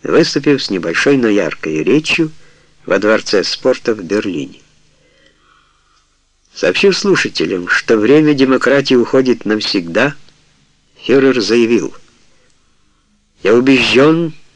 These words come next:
что тысяча девятьсот сорок первый год будет началом великого нового порядка в Европе»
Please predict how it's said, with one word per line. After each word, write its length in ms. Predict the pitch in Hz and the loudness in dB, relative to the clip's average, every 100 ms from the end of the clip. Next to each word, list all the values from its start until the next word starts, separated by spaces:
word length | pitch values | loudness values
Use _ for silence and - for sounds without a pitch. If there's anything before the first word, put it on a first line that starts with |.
| _ _ | _ _
что 340 | - - - 87 | -10 -8 -4 -2
тысяча 440 | - 156 156 139 | 0 0 0 0
девятьсот 440 | 135 135 135 139 - | 2 2 2 0 2
сорок 260 | 120 113 | 0 0
первый 360 | - 123 104 95 | 0 0 2 0
год 380 | 104 151 - - _ _ _ _ _ - _ 78 | 2 2 0 -12 _ _ _ _ _ -20 _ -6
будет 360 | 85 107 113 | -2 0 0
началом 520 | 110 113 139 143 139 | 0 0 2 4 4
великого 560 | 120 120 160 156 160 147 | 4 4 4 4 4 4
нового 500 | 123 110 151 147 143 | 2 2 2 4 2
порядка 540 | 127 117 135 139 135 | 2 0 0 0 -2
в 40 | 117 | 0
Европе» 540 | 117 131 135 - - | 0 2 0 -2 -8